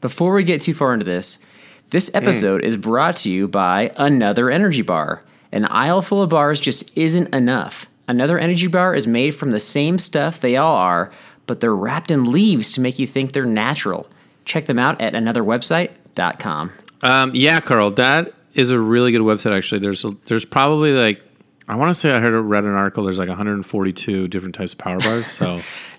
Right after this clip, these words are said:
Speaker 1: Not, not energy bars, power bars specifically.
Speaker 2: Power with some energy. I feel like it could come in really handy, though.
Speaker 1: Okay. So, Derek, I don't know if you have this experience, but every once in a while I go into, like,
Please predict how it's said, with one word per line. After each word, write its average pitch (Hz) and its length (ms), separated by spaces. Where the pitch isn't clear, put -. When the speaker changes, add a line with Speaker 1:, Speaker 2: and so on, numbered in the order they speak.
Speaker 1:
Not, 151 240
not 160 240
energy 156 260
bars, 98 280
power 113 280
bars 98 240
specifically. 90 540
Speaker 2:
Power 143 1080
with 143 260
some 147 180
energy. 117 680
I 131 80
feel 165 160
like 156 160
it 127 120
could 117 200
come 113 160
in 104 100
really 101 260
handy, 101 300
though. 87 220
Speaker 1:
Okay. 90 220
So, - 180
Derek, 147 220
I 139 80
don't 180 80
know - 20
if 175 80
you 165 80
have 147 80
this 135 140
experience, 104 400
but 101 80
every 123 120
once 117 200
in 113 40
a 107 40
while 104 80
I - 20
go 101 160
into, 98 180
like, 92 340